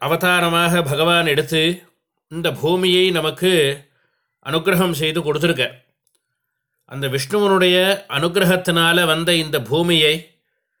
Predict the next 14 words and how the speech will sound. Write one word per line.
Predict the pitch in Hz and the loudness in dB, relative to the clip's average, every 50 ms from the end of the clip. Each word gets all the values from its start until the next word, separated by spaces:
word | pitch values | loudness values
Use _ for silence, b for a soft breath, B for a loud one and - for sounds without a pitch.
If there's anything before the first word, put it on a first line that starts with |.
| _ _ _ _ _ _ _ _ _ _ _ _ _ _ _ _ - | _ _ _ _ _ _ _ _ _ _ _ _ _ _ _ _ -8
நாம் | 123 143 170 196 190 156 131 135 135 131 - _ _ _ _ _ _ _ - | -4 0 0 2 2 0 -2 -4 -8 -12 -18 _ _ _ _ _ _ _ -12
மனைவி | 135 127 127 135 156 180 202 214 202 196 170 | -6 -4 -2 0 2 2 2 2 2 0 0
போல் | 127 156 170 185 196 190 | 0 2 2 2 2 0
காப்பாற்றணும்னு | 190 156 147 151 147 185 185 180 180 - 175 160 160 156 160 160 180 202 185 156 143 160 175 180 _ _ _ _ _ _ _ _ _ | 0 -2 -2 -2 0 0 0 0 2 0 0 0 0 -2 -2 0 0 2 2 2 0 -2 -4 -10 _ _ _ _ _ _ _ _ _
வராக | - 107 139 180 208 190 196 196 | -10 -4 -2 0 2 2 2 2
புராணம் | 180 170 160 156 156 170 190 180 | 2 2 0 0 0 -2 -4 -4
ரொம்ப | 151 135 143 160 175 196 | -4 -4 -2 -2 -2 0
வலியுறுத்தி | 170 151 160 165 170 165 156 135 - 180 165 | 2 2 2 2 0 0 -2 -2 -2 -2 -2
சொல்றது. | 123 - 143 139 147 147 - - _ _ - | -2 -2 -2 -2 -4 -4 -6 -10 _ _ -10
ஒவ்வொருத்தருக்கும் | 135 131 143 160 185 180 180 185 180 180 170 - 190 190 190 | -6 -4 0 2 0 2 2 2 0 0 0 0 -2 -2 0
மனைவியாக | 175 147 147 170 185 196 185 190 180 180 180 180 170 175 180 | 0 0 2 2 2 2 2 4 4 4 4 2 2 2 0
பூமி | 127 143 165 175 180 175 | 0 0 0 0 2 2
தான் | 160 160 165 170 | 2 4 4 4
இருக்கு, | 165 156 160 139 - 175 | 2 0 0 -2 -8 -12